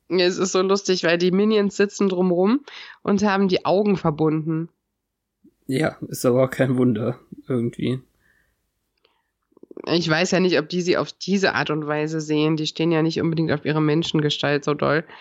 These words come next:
Speaker 1: Aber es ist lustig. Kann man
Speaker 2: Ja.
Speaker 1: machen.
Speaker 2: Also diese Dimension hat nur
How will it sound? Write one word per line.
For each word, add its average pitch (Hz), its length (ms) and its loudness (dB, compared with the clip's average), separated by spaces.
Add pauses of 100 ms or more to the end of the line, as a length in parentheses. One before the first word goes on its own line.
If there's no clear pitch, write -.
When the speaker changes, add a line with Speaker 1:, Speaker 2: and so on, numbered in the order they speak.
(840)
Speaker 1:
Aber 190 260 2
es 185 120 0
ist 156 160 -2
lustig. 143 640 -6 (420)
Kann 196 160 2
man 165 140 4
Speaker 2:
Ja. 127 60 0
Speaker 1:
machen. 139 340 -4 (480)
Speaker 2:
Also 143 240 2
diese 131 520 2 (180)
Dimension 139 800 0
hat 131 280 -8
nur 143 760 2